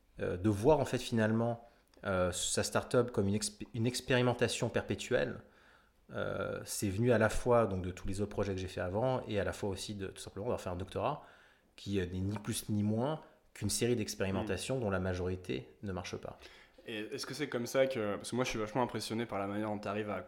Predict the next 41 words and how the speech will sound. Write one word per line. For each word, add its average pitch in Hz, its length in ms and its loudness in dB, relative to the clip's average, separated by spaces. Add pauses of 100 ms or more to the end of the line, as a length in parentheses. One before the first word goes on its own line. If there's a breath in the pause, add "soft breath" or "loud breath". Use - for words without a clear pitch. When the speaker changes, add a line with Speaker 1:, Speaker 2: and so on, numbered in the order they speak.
(140)
Speaker 2:
convaincre 107 440 -4
plein 117 180 -6
de 95 260 -4 (380)
gens 104 240 -6
hyper 113 300 -4
talentueux 98 400 -6
de 104 60 -12
te 101 80 -8
rejoindre, 123 340 0 (420 loud breath)
est-ce - 200 -6
que 120 80 -4
c'est, 135 220 2
euh, 95 360 0 (120)
c'est, - 380 -10
c'est - 240 -8 (400)
ce 107 60 -16
genre 113 160 -4
de 113 60 0
manière 113 180 0
de 113 80 -2
voir 120 220 6
les 117 80 4
choses 135 340 4 (240)
qui, 110 300 -4
euh, 95 340 0 (220)
qui - 100 -2
aide 113 80 4
à 104 60 2
les 101 80 0
convaincre 113 340 -2
aussi ? 131 200 -2 (1200 loud breath)
Le 120 100 -6
côté 131 260 -2
challenge 123 380 4
très, - 180 2
très 123 140 4
Speaker 1:
Déjà, 127 120 6
Speaker 2:
compliqué 131 260 4
à 113 60 6
résoudre. 117 360 2
Speaker 1:
enfin, - 240 -8